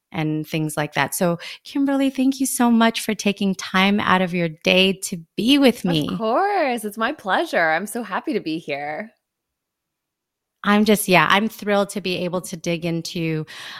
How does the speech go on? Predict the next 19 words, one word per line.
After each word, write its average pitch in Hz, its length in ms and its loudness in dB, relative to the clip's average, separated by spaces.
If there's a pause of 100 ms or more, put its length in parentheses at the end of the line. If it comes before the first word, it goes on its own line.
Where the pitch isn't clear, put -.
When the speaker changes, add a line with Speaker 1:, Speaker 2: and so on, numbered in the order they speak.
(160)
Speaker 1:
content 170 760 -2
like 160 180 -4
mindset. 165 720 0
But, 170 320 4
you 226 140 0
know, 196 80 4
before 269 420 0
we 214 180 0
go 170 200 2
there, 156 340 0
I'd 185 240 0
love 190 200 0
to 165 260 -2 (600)
learn 208 400 0
a 208 140 -4
little 190 240 -2
bit 180 180 -8
about 170 300 -4
m-, 185 240 -10